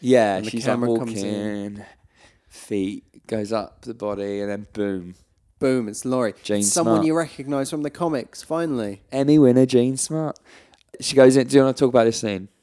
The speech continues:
Speaker 2: Let's
Speaker 1: What?
Speaker 2: talk about it.
Speaker 1: Yeah,
Speaker 2: Yeah,
Speaker 1: do,
Speaker 2: do
Speaker 1: yeah, do you wanna talk about it? Like, as in,
Speaker 2: I can
Speaker 1: you
Speaker 2: talk us through it if you
Speaker 1: literally
Speaker 2: want.
Speaker 1: talk us through it. Go.
Speaker 2: She, it looks like she's gonna rob the bank. You think she's turned to crime.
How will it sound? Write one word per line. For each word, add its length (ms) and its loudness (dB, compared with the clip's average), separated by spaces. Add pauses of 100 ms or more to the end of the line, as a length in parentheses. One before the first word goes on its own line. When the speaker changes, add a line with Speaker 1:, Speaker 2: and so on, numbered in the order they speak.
(120)
Speaker 2:
Let's 100 -6
Speaker 1:
What? 80 -4
Speaker 2:
talk 140 -2
about 220 -6
it. 120 -6
Speaker 1:
Yeah, 100 8
Speaker 2:
Yeah, 80 4
Speaker 1:
do, 120 6
Speaker 2:
do 60 4
Speaker 1:
yeah, 160 8
do 120 4
you 220 6
wanna 160 4
talk 240 -2
about 120 -4
it? 40 -2
Like, 120 0
as 100 -6
in, 140 -8
Speaker 2:
I 100 -2
can 100 0
Speaker 1:
you 60 0
Speaker 2:
talk 160 -2
us 80 -12
through 160 0
it 40 2
if 60 2
you 60 2
Speaker 1:
literally 160 -2
Speaker 2:
want. 120 0
Speaker 1:
talk 180 -2
us 100 -4
through 180 0
it. 120 -6
Go. 220 -2 (240)
Speaker 2:
She, 560 -4 (260)
it 120 -4
looks 260 -6
like 160 -6
she's 260 -6
gonna 180 -6
rob 240 -4
the 80 -16
bank. 480 -8 (120)
You 80 -10
think 220 -6
she's 160 -12
turned 340 -4
to 80 -12
crime. 540 -4